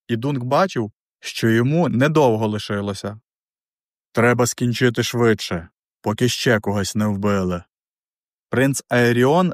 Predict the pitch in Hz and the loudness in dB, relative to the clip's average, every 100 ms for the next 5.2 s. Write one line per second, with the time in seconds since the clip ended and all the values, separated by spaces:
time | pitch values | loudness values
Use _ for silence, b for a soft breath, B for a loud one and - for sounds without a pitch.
0 | - 101 113 131 139 - 113 - 147 180 | -6 -4 0 2 2 0 -4 -2 0 2
1 | 185 - 175 127 - 113 135 - 131 110 | 2 0 0 -2 -2 0 0 2 2 2
2 | 104 - 101 104 _ _ _ - 107 113 | 0 -4 -8 -8 _ _ _ -2 0 2
3 | 180 190 - _ - 120 156 - 151 139 | 0 0 -6 _ -4 0 0 0 -2 -2
4 | 131 139 123 123 143 147 147 - 127 110 | 0 0 2 2 0 0 -6 -2 2 2
5 | 104 | 0